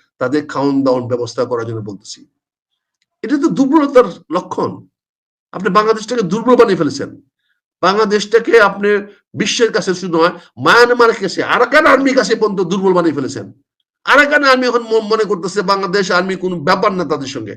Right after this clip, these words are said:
তারা চ্যালেঞ্জ যাওয়ার চেষ্টা করতেছে। কাজে আমি মনে করি উনি যে বক্তব্যটা দিয়েছেন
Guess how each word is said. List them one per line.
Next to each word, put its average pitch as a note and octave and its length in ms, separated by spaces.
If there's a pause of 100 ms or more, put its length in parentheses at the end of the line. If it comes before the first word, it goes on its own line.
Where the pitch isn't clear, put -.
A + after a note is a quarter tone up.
(420)
তারা F3 140
চ্যালেঞ্জ A3+ 460
যাওয়ার F3 200
চেষ্টা C#3+ 220
করতেছে। - 380 (1000)
কাজে C#3 220
আমি D3+ 240
মনে E3+ 320
করি D3+ 320
উনি D#3+ 600
যে C3+ 140
বক্তব্যটা C#3 560
দিয়েছেন - 460